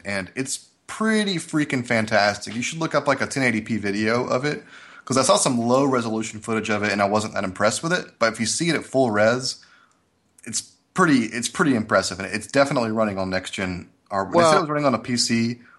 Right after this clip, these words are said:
Speaker 1: on an, a modified U E three engine.
Speaker 2: I'm watching
Speaker 1: But
Speaker 2: screen-, yeah, I'm looking at screenshots right now, and it does look,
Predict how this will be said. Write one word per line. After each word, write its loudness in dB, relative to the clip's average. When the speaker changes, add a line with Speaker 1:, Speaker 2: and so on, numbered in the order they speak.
Speaker 1:
on 2
an, -2
a 2
modified 2
U -4
E -6
three -6
engine. -4
Speaker 2:
I'm 2
watching 4
Speaker 1:
But -10
Speaker 2:
screen-, -8
yeah, 2
I'm 0
looking 2
at 2
screenshots -4
right -2
now, 2
and -2
it -16
does 4
look, -8